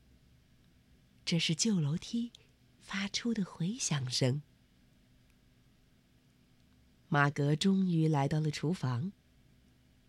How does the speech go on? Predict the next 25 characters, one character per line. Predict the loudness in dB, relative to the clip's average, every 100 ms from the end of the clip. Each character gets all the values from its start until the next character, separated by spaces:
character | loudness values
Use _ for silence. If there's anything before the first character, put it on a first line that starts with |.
| _
厨 | -10 -6 -8
房 | -6 -8 -6
里 | -4
黑 | -6 -10 -16 -14 -12 -10 -12 -10
洞 | -6 -4 -2
洞 | -2 0 -2
的， | -4 -8 _ _ _ _ _ -2
堆 | 2 2 2
满 | -2 -2 -4
了 | -4
锅 | -6 0 2 2 0
碗 | -4 -6
瓢 | -8 -6 -6
盆。 | -6 -6 -4 -6 _ -20 _ _ -20 _ _ _ _ _ _ _ _ -20 _ _ _
可 | -10 -6
是， | -4 -4 -2 -4 -8 _ _ _ _ _ -20 _ _ _ -14 -8
当 | -4
马 | -2 -2
格 | 0 -2
开 | -2 -2
了 | -2
灯 | -2 -2
之 | 0 0
后， | 2 -2 -2 _ _ _ _ _ _ _ _ _ _ _ _ _ -20 -12 -4
哇！ | -2 -2 -6 -10